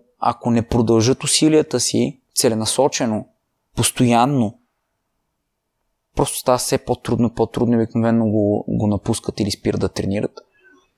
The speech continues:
И това беше нещо, което аз си мислех, че ще прескочи,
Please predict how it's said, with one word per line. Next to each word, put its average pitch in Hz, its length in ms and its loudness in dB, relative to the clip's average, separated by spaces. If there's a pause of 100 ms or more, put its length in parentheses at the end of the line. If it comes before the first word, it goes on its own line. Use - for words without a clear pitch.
(180)
И 151 380 4
това 165 140 2
беше 170 240 2
нещо, 165 280 0
което 156 220 0
аз 156 120 2
си 160 80 -10
мислех, 156 300 -8
че 151 120 -6
ще - 220 -6
прескочи, 143 1040 0